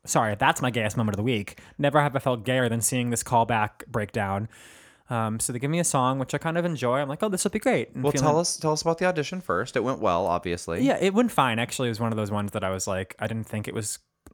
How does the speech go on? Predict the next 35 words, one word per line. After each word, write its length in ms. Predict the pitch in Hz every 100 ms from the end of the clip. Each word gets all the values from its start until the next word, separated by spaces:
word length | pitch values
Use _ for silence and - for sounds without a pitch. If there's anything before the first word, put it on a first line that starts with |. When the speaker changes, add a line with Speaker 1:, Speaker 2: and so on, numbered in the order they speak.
| _
Speaker 1:
I 120 | 117 127
didn't 200 | 120 123
perform 460 | 117 117 110 107
super 320 | - 113 117
well, 240 | 113 120 139
but, 180 | 110 87
like, 220 | 90 -
the 240 | 98 95 -
team 420 | - 113 101 104
behind 240 | 107 107 98
the 40 |
table 260 | 107 101 98
was 160 | 95
really 320 | 95 92 92 98
lovely, 320 | 107 107 107
and 80 | 98
it 40 |
was 140 | 92 - -
generally 400 | 110 107 101 101
a 40 |
good 80 | 107
experience 480 | - 135 120 117 113
despite 440 | 107 - - 120
my 260 | 113 113 113 - -
lack 280 | 123 117 123
of 320 | 110 - -
performance. 540 | 127 127 123 143 - - - - -
Um, 400 | - 117 98 107 135
so 120 | -
I 60 | 127
got 80 |
a 60 | 151
call 160 | 143 135
back 180 | 123 -
anyway. 480 | 131 117 95 95